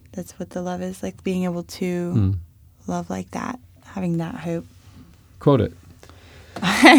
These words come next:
Speaker 1: It was that love, um, love does not fail.
Speaker 2: Mm-hmm.
Speaker 1: It does not envy or boast, is not self-seeking or proud. Um, it does not, I'm gonna get that order <laughs> wrong.
Speaker 2: That's fine.
Speaker 1: But, uh,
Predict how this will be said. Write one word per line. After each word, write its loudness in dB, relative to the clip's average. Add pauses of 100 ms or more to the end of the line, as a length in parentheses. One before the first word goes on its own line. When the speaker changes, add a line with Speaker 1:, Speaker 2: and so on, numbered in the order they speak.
(480)
Speaker 1:
It 2
was 4
that 4
love, 4 (120)
um, -4 (440)
love 2
does 0
not -2
fail. -2 (600)
Speaker 2:
Mm-hmm. 2
Speaker 1:
It -6
does -4
not -4
envy 0
or -2
boast, -6
is -12
not -8
self-seeking -4
or -6
proud. -6 (520)
Um, -8
it -10
does -14
not, -8 (180)
I'm 4
gonna 2
get -2
that 0
order -2
<laughs> 2
wrong. 2
Speaker 2:
That's 6
fine. 2
Speaker 1:
But, 2
uh, -2